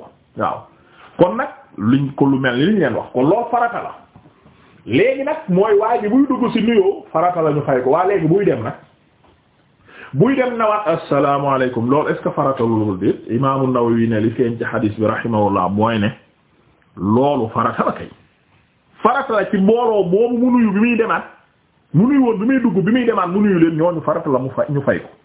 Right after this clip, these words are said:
Waaw. Waaw. Euh, loolu la. <laughs> Waaw.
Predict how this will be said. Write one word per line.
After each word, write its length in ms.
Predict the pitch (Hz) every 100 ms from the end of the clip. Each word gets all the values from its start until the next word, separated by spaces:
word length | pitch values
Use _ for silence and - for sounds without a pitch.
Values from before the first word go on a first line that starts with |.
| _ _ -
Waaw. 200 | 78 - - _ _ _ _ _ _ -
Waaw. 480 | 120 247 220 - - - _ _ 427 466 466 480 - - - - - _ 110
Euh, 160 | 113 104
loolu 360 | 113 135 135
la. 120 | 107 78 - _ - - 127
<laughs> 300 | - 120 - _ _ _ _ _ -
Waaw. 240 | -